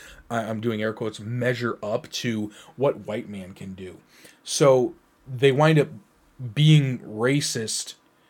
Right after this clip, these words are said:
but not in the way that is obvious, if that makes sense. So, like, I can't really explain it super well because I'm stupid and kinda tired right now.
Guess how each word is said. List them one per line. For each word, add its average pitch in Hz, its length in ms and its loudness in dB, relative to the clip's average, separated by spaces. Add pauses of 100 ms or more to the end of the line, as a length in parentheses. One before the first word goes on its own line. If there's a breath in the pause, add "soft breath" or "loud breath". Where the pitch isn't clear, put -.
(640 soft breath)
but 135 180 6
not 135 260 2
in 131 100 -6
the 131 100 2
way 127 400 2
that 110 400 -2 (180)
is 107 460 -8
obvious, 104 600 -6
if 117 100 -14
that 107 140 -6
makes 101 220 -12
sense. 98 300 -10
So, 127 120 -4
like, 120 300 -2 (1040 soft breath)
I 131 60 0
can't 196 240 2
really 196 200 6
explain 123 500 -4
it 156 80 -4
super 156 320 -2
well 175 140 4
because 127 280 -6
I'm 101 140 -12
stupid 120 520 -4
and 107 120 -10
kinda 120 220 -8
tired 110 340 -10
right 131 200 -6
now. 151 280 -4